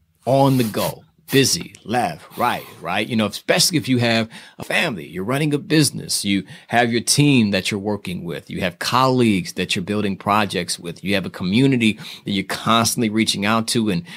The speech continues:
responding to emails, and then you get off work and you're going home with your significant other, you have children, you gotta pick them up from school, you have a, a relationship with their teachers, and you're communicating about how things are going in school,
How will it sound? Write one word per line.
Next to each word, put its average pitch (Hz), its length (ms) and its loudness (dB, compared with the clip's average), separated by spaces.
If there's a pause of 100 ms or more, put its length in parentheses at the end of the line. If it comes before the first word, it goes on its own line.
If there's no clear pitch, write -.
responding 113 720 2
to 107 120 0
emails, 104 600 2
and 90 160 -4
then 127 300 4
you 95 100 0
get 92 220 -2
off 123 200 2
work 123 320 2
and 98 80 -4
you're 85 120 -4
going 107 260 0
home 120 240 0
with 107 160 -2
your 92 80 -2
significant 104 640 -2
other, 117 240 2
you 87 220 -2
have 104 160 -4
children, 123 440 2
you 92 80 -6
gotta 104 140 -6
pick - 280 -6
them 127 180 -2
up 117 100 2
from - 140 -12
school, 135 500 2 (320)
you 120 160 4
have 107 200 4
a, 87 280 -10
a 90 80 -8
relationship 117 800 0 (280)
with 98 160 -6
their 78 120 -6
teachers, 131 640 2
and 95 100 -4
you're 85 120 -6
communicating 120 640 0
about 95 220 0
how 117 100 4
things 113 320 -2
are 98 40 -6
going 101 340 -4
in 82 100 -8
school, 139 480 2